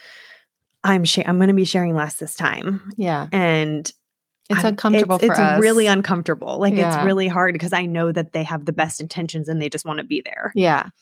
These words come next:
Speaker 2: Yeah. And I think we're really just saying, you know, we need to be supported more emotionally
Speaker 1: Mm-hmm.
Speaker 2: instead of factual.
Speaker 1: That's really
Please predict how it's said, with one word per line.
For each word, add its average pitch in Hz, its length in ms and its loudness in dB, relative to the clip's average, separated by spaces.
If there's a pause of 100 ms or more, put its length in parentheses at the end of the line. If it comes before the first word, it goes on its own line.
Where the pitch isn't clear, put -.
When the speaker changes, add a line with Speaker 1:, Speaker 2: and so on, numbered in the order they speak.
(240)
Speaker 2:
Yeah. 220 340 2
And 190 320 4
I 202 100 2
think 226 280 2
we're 208 200 4
really 180 320 4
just 165 280 0
saying, 156 540 2
you 175 160 2
know, 156 320 2 (720)
we 202 640 2
need 180 280 2
to 180 80 2
be 170 100 0
supported 165 580 0
more 151 300 0
emotionally 190 1120 2
Speaker 1:
Mm-hmm. 175 280 -2 (180)
Speaker 2:
instead 165 420 0
of 151 160 -2
factual. - 880 -2 (160)
Speaker 1:
That's 175 320 -4
really - 420 -4